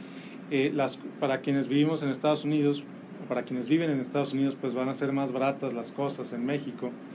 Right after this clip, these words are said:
Entonces, eh, vas a empezar a ver más notas y más gente que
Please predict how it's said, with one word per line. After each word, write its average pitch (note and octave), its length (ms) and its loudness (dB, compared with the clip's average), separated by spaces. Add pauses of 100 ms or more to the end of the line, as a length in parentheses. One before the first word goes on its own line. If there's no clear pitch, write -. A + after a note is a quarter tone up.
(680)
Entonces, C3+ 600 0
eh, B2 240 2
vas B2 180 0
a C#3 40 -4
empezar B2+ 280 -2
a B2 80 2
ver B2+ 180 -2
más A#2+ 220 -2
notas B2 360 -4
y A#2 40 -6
más A#2 220 -4
gente C3 360 -2
que A#2 160 -4